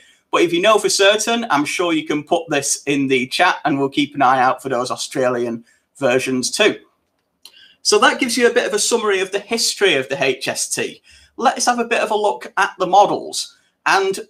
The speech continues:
with the introduction of the real-life vehicles, both Hornby and Lima provided models in the late nineteen seventies and the early nineteen eighties, initially coming through in that distinct blue and grey colour scheme with the Intercity one two five branding.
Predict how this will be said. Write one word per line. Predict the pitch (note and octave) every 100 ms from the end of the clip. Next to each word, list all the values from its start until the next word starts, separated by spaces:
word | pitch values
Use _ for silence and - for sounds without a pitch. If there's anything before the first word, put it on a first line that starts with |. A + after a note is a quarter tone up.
| _
with | E3 G#3+ G#3+
the | G#3
introduction | G3+ G3+ A3 G#3 G3
of | G3
the | E3+
real-life | F3 G3+ G3 F#3 F3 -
vehicles, | F#3 G3+ G3 A#3 A#3+ - -
both | D3+ C#3
Hornby | - G#3+ A3 G#3+ F#3+ F3 E3+
and | F#3+ F#3+
Lima | F3+ F#3 G3 D3
provided | - D3+ C#3+ C#3+ C3 C3+ C3+
models | C#3 D3+ D3+ D3 -
in | D3+ C#3
the | C3+ C3
late | D#3 D#3
nineteen | D3 C#3 C#3 C#3 C3
seventies | D3 C#3+ C#3 D3+ C3 - - - _
and | D3 C#3+
the | C#3+
early | D3+ D3+ C#3
nineteen | C#3 C3 - C3 C3
eighties, | F#3 - A#3 B3+ - - _ -
initially | D#3+ G3 - F3
coming | - F3 E3
through | D#3 - F3 F3 F3
in | D#3
that | C#3 C#3 D3
distinct | C#3 - F3+ D#3+ D#3 C#3+
blue | D#3+ E3
and | D3
grey | C#3 D3+ C#3
colour | - F#3 F3
scheme | - F3+ G3 G#3
with | D#3+ C3+
the | C3 C3 -
Intercity | D3 C#3+ D3 C#3 - C3
one | C3+ C3
two | - C3
five | C3 C3+ A#2 -
branding. | D3 E3 F#3 B3